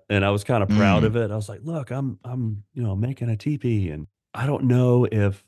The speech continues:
Speaker 1: I had told somebody at school that I was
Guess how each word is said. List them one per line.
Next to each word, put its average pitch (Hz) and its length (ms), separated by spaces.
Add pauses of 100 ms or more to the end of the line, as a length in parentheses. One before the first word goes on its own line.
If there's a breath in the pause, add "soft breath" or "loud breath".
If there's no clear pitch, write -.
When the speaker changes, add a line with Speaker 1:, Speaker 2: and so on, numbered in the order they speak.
(120)
Speaker 1:
I 104 120
had 95 220
told 156 340
somebody 143 420
at 127 160
school 131 520
that 117 240 (260)
I 107 160
was 107 340